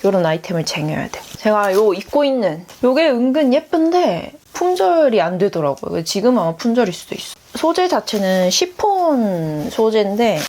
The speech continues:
이게 드레이프가 이렇게 옆쪽에 사이드에 들어가 있고 드레이프 때문에 요 옆쪽은 살짝 말려 들어가서 아래쪽 이렇게 동그랗게 떨어져요. 로우 웨스트랑 입어도 예쁠 것 같아.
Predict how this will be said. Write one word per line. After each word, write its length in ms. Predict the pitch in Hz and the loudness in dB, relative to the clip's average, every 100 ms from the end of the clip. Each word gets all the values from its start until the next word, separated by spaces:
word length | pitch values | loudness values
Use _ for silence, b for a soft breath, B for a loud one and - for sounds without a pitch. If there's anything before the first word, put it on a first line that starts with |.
| - | -2
이게 160 | 190 180 | -2 0
드레이프가 680 | 226 254 359 - 269 226 | 0 0 0 -2 0 2
이렇게 540 | 180 170 - 170 156 147 | 0 -4 -4 -4 -2 -2
옆쪽에 720 | 160 - - 175 170 156 151 | -4 -6 -2 -2 -2 -4 -4
사이드에 480 | - 240 269 220 180 | -2 -2 0 -2 -2
들어가 400 | - 165 156 165 | -4 -4 -4 -6
있고 500 | - - 269 349 427 | -8 -2 2 2 0
드레이프 500 | - 214 302 - 233 | 0 2 2 -2 -2
때문에 580 | 202 180 180 214 170 - | 0 0 0 0 -2 0
요 140 | 185 175 | 2 2
옆쪽은 520 | - - 233 220 208 | 0 -2 -2 0 -2
살짝 400 | 277 294 247 180 | -2 -4 -8 -4
말려 340 | 170 175 220 | -2 0 2
들어가서 520 | 196 175 160 160 196 | 2 2 0 -2 -2
아래쪽 400 | - 170 185 180 | 0 -2 -2 -4
이렇게 180 | 165 170 | -6 -6
동그랗게 640 | 165 349 370 440 392 - - | -4 -4 -4 -4 -4 -6 -4
떨어져요. 760 | 202 202 190 147 151 156 147 160 | 0 0 -2 -2 -2 -2 -4 0
로우 320 | 190 254 294 | 2 4 4
웨스트랑 500 | 269 - 254 214 180 | 2 -2 -2 -2 -2
입어도 400 | 160 165 165 160 | -2 -2 -2 -2
예쁠 320 | 233 302 269 | -2 -2 -4
것 120 | - | -6
같아. 280 | - - | -12 -16